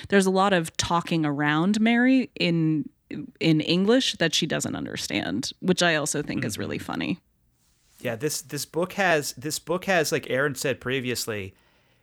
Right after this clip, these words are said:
Speaker 2: it's so funny, but it's the,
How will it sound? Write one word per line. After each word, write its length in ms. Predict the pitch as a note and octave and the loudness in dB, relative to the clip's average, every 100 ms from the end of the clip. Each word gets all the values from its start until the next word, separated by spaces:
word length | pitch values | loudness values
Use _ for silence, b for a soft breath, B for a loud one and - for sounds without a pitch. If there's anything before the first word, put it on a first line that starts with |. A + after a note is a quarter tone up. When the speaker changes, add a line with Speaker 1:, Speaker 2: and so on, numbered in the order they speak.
| _ | _
Speaker 2:
it's 180 | D#3 D#3 | -4 -2
so 260 | - D#3 G3 | 0 2 0
funny, 680 | - C#3 C3 E3+ A3+ A#3 _ _ _ _ _ _ _ _ | 0 -2 -2 -2 -4 -6 _ _ _ _ _ _ _ _
but 260 | E3+ E3 D#3+ | 4 4 4
it's 420 | D#3+ D#3 - - - _ _ | 2 0 2 -4 -6 _ _
the, 220 | E3 C3+ | -2 -2